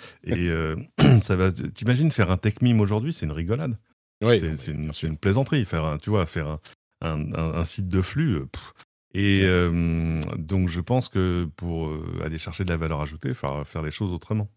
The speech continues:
Speaker 1: Mais, euh, c'est, tu sais, il y a, le New York Times, il leur a fallu, euh, je sais pas, euh,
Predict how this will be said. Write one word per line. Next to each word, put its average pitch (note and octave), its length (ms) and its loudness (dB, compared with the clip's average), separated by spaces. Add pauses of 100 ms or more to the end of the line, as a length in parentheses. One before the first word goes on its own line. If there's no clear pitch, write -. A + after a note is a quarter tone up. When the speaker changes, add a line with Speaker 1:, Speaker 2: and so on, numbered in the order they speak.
(680)
Speaker 1:
Mais, D2 180 -6
euh, C#2+ 140 -8
c'est, - 180 -12
tu - 80 -12
sais, F#2 180 0
il D2 300 -6
y D#2+ 60 -6
a, D2+ 80 -6
le F2+ 160 0
New G2 80 4
York F2+ 160 2
Times, B2 200 6
il E2 60 -4
leur D#2 160 0
a D2+ 60 -2
fallu, G2+ 340 0
euh, E2 60 0
je - 80 -8
sais - 80 -12
pas, - 200 -2
euh, - 60 -8